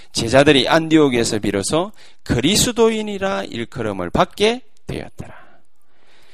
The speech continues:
사람을 볼 줄 아는 눈을 가져야 돼. 사람을 갖다가 볼 줄 아는 눈을 가져야 되는데 무슨 눈이냐? 환란을 볼 수 있는 눈, 사건을 해석할 수 있는 눈,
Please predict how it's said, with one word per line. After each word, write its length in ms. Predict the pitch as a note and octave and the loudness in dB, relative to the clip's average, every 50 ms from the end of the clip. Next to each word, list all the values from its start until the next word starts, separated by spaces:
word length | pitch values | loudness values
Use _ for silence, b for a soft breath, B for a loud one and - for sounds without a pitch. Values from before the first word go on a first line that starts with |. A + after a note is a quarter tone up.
| b b b b b b b b b b b b - | b b b b b b b b b b b b 0
사람을 800 | - - - - F#3 G3 A3 A#3 A#3+ C4 C4+ C#4 C#4 C#4+ C#4+ C4 | 4 4 6 8 8 10 10 10 10 10 10 8 8 8 6 6
볼 240 | - A#3 B3 C4 B3 | 4 2 2 2 0
줄 220 | - A3+ G#3 G3+ | -2 -2 2 2
아는 460 | F3 E3 E3+ F#3 G3 G3 G3+ G#3 G#3 - - - | 2 2 2 0 -2 -4 -6 -10 -14 -16 -18 -18
눈을 500 | - C3 A#2+ A2+ C#3 E3 F3 F#3 F#3+ F#3 | -18 -16 -12 -8 -6 -4 -2 -2 -4 -4
가져야 420 | F3+ - G2 E2+ - F2+ G2 F#2+ F#2 | -8 -10 -12 -12 -12 -14 -16 -16 -18
돼. 280 | - - - - - - - - - - - - - - - - - - - - - - - - - - - - | -18 -18 -18 -18 -18 -18 -18 -18 -18 -18 -18 -18 -20 -20 -20 -20 -20 -20 -20 -20 -20 -18 -18 -18 -18 -18 -10 -6
사람을 580 | - - - F#3+ G#3 A3+ B3 C#4 C#4 D4+ D4 | -2 2 4 6 8 8 8 10 10 8 8
갖다가 400 | C4 B3 A#3 - - A3+ G#3 G#3 | 8 6 4 4 2 2 2 4
볼 220 | F#3+ F#3+ A3 A#3 G#3 | 4 4 4 4 2
줄 160 | - G#3+ G3 | 0 0 0
아는 340 | F#3 F3 F3 F3+ F3+ F3+ F3+ | 2 2 2 0 0 -2 -4
눈을 260 | F3 F3+ F#3 F#3+ F#3 | -6 -4 -2 -2 0
가져야 380 | E3 E3+ E3+ D#3+ E3+ D#3 D3 C3+ | 0 0 0 2 2 0 0 0
되는데 420 | C3+ B2+ B2+ B2 A2+ A2 G#2+ G#2 b b b b | -2 -4 -4 -4 -4 -4 -4 -4 b b b b
무슨 420 | - C3+ C3+ C#3+ C#3+ G3 A3 A3 A3 | -6 -2 0 2 4 4 2 2 0
눈이냐? 640 | G#3 G#3 G3+ G3+ G#3 G3 F#3+ D3 G#2 F#2 - - - - - b b b b b b b b - - | -4 -4 -6 -6 -6 -6 -4 -6 -6 -6 -10 -14 -16 -18 -18 b b b b b b b b -16 -8
환란을 640 | - - D3 D3 D3+ E3 E3+ F3 F3+ F3 F3 E3+ | 0 2 2 4 4 4 2 2 0 -2 -6 -6
볼 200 | E3 - D3 C#3+ | -8 -10 -10 -10
수 160 | C#3+ - - A#2+ | -12 -12 -10 -10
있는 420 | G#2+ G2+ G#2 G#2 A2 G#2+ G2+ F#2+ | -10 -10 -8 -10 -10 -10 -12 -14
눈, 120 | - - - - - - b b b b b | -16 -16 -16 -18 -18 -18 b b b b b
사건을 800 | - - - - - - - - - F#3+ F#3+ F#3+ F#3+ F#3 - C#3+ | -8 -6 -4 -4 -4 -4 -2 2 4 4 6 6 6 4 4 2
해석할 400 | C3+ A#2+ - C3+ B2 B2 A#2+ B2 | 0 0 -2 -2 -2 -2 -4 -4
수 140 | A#2 - A2 | -4 -6 -6
있는 260 | G#2 F#2 F2+ F2+ F2 F2 F2+ | -6 -6 -6 -8 -8 -6 -2
눈, 320 | F2+ G2 G2 E2 D#2+ F#2 | 0 0 0 0 -4 -8